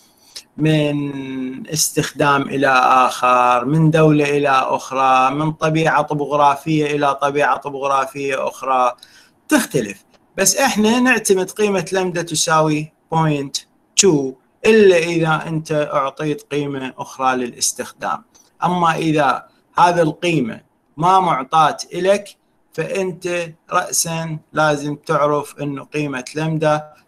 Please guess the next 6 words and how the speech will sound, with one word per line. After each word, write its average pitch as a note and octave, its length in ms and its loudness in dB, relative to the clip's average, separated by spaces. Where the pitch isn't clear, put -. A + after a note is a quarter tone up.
تساوي C#3 680 0
بوينت C3+ 420 -4
تو. G#2+ 180 -14
والمعادلة G3 840 4
اللي F3+ 220 0
راح F3+ 580 0